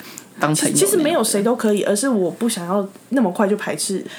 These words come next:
Speaker 2: 这些人。
Speaker 1: 欸，所以你不会戴着有色眼镜去看人家？比如说你一开始，像我，我会觉得，我自己承认这，我觉得这个也不好，但是我自己是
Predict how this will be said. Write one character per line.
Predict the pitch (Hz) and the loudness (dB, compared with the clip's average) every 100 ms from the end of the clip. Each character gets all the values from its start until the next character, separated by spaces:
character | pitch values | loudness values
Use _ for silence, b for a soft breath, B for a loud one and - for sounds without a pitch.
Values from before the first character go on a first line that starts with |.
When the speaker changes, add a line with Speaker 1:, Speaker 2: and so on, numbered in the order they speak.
| B | B
Speaker 2:
这 | 330 | 2
些 | |
人。 | - | 4
Speaker 1:
欸， | |
所 | |
以 | 415 | 4
你 | 214 | 2
不 | - | 2
会 | 185 | 2
戴 | 220 202 | 2 2
着 | 151 | 2
有 | - - | 0 -2
色 | - 208 | 0 0
眼 | 170 - | 0 -2
镜 | - 160 | -2 0
去 | 160 | 0
看 | 147 180 - | -2 -4 -6
人 | - | -8
家？ | - 165 | -8 2
比 | |
如 | 190 | 2
说 | 233 294 | 4 2
你 | 190 | 0
一 | |
开 | 180 214 | 0 -2
始， | 196 - | 0 0
像 | - 339 | 2 2
我， | 170 | 2
我 | 143 143 | 2 2
会 | 240 233 | 2 0
觉 | 131 | 0
得， | 107 101 B B B B | 0 -2 B B B B
我 | - 185 | 0 2
自 | - | 4
己 | 214 | 2
承 | 156 160 | 2 0
认 | 175 | 2
这， | 220 | 2
我 | |
觉 | 180 | 2
得 | 277 | 0
这 | 285 | 0
个 | |
也 | 202 | 0
不 | - 175 | -2 -4
好， | - - | -2 0
但 | |
是 | 262 | 0
我 | - | 0
自 | - 185 | -4 -2
己 | 123 | -2
是 | - 170 127 | 0 0 0